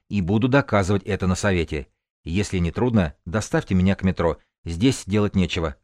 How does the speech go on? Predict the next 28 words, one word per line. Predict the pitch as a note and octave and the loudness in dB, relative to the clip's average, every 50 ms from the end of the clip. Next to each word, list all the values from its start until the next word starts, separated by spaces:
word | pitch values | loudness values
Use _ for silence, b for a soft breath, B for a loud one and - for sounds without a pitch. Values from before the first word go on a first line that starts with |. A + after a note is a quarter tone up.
| _ _ _ | _ _ _
пусть | - F3+ G3+ - - - - | 2 2 2 2 0 -4 0
трудятся | - C#3+ C#3+ B2+ C3 A2+ - A#2 | 2 2 4 4 2 0 -2 -4
специалисты». | - - C3 - - A#2 G#2 F#2 F2 - - F2 D#2+ C#2 - _ _ _ _ _ _ _ _ _ _ _ _ _ _ _ _ _ _ _ _ _ _ _ _ - | -6 -6 -6 -2 0 0 2 2 0 -2 -4 -6 -6 -6 -12 _ _ _ _ _ _ _ _ _ _ _ _ _ _ _ _ _ _ _ _ _ _ _ _ -4
Пока | F#2+ F2+ - - G#2+ G2 | -4 -2 0 0 0 0
преодолевали | - F#2 G2 F#2 F2 F#2+ F#2+ F#2+ G#2 G#2 F#2+ F#2+ | 0 0 0 2 2 2 2 4 4 4 2 2
расстояние | F2 F2+ - - - F#2+ F#2 G2 G2+ F#2+ D#2+ F2+ | 0 -2 -2 -4 -2 -2 0 0 0 0 0 0
до | E2 F2+ E2 | -2 0 -2
ближайшей | E2+ F#2 E2 G2 G2+ F#2 - - E2+ | -2 -2 0 0 0 0 0 -4 -6
станции | - - F2+ F2 E2 E2 F2+ | -4 -2 -2 -2 -2 -2 -2
метро, | D#2+ D#2+ - - G#2+ A#2+ A#2+ b b b b b _ - | -4 -2 0 2 4 4 4 b b b b b _ 2
никто | G2+ A2 G#2 - - B2 C3 | 2 2 2 2 2 2 2
в | C3+ - - | 2 2 0
кабине | - D3 C3 G#2 A2 G#2+ A2 A2 | 0 0 2 2 2 2 2 0
Куттера | - - G#2 G2+ - G#2+ G2 G2 | 0 0 -2 0 2 2 2 4
не | F#2 F#2+ G2+ | 4 4 4
проронил | F#2 - G2+ F2+ F#2 G2 F2+ F2 F2 E2+ | 4 2 2 2 2 2 2 2 2 2
ни | F2 F2+ | 2 2
слова. | - - - E2+ D#2+ D2 C#2 B1+ - _ _ _ _ _ _ _ _ _ | 0 -2 -2 -2 -2 -2 -4 -6 -10 _ _ _ _ _ _ _ _ _
Лишь | - F2+ G2 F#2+ - - | -2 0 0 0 0 0
когда | - F#2+ F#2 E2+ F#2+ F2+ | 0 0 2 2 2 4
Ландсберг | F2+ F#2+ F#2+ F#2 D#2+ D2+ F2 D#2+ - - | 4 4 2 2 2 0 -4 -4 -4 -2
вышел | F2 F#2 E2+ - F2+ F2 | -2 -2 0 0 -2 -4
и | E2 - F#2+ | -4 -4 -6
с | - - | -4 -4
улыбкой | F#2+ F#2 G2 F#2 - - F#2 | 0 0 0 0 0 -2 -2
махнул | E2 F2 E2+ - - F#2 F2 D#2+ | 0 0 0 0 0 -2 -2 -2
всем | - - - E2+ D#2 | -4 -4 -4 -4 -2
рукой, | D2 D2+ - - A#2+ B2 B2 b | -4 -4 0 2 2 2 2 b